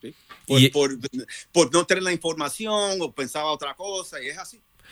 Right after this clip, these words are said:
Speaker 2: No, y, y es muy honesto de tu parte y habla muy bien de ti al tú decirlo sin tapujo alguno. Del mismo modo que te pregunté, "¿Cuál es tu mayor éxito? ¿Cuál es tu mayor fracaso?"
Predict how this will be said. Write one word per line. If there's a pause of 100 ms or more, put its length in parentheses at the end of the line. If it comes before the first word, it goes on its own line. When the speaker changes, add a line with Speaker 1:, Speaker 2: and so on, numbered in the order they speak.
(240)
Speaker 2:
No,
y,
y
es
muy
honesto
de
tu
parte
y
habla
muy
bien
de
ti (100)
al
tú
decirlo
sin
tapujo
alguno. (120)
Del
mismo
modo
que
te
pregunté,
"¿Cuál
es
tu
mayor
éxito?
¿Cuál
es
tu
mayor
fracaso?"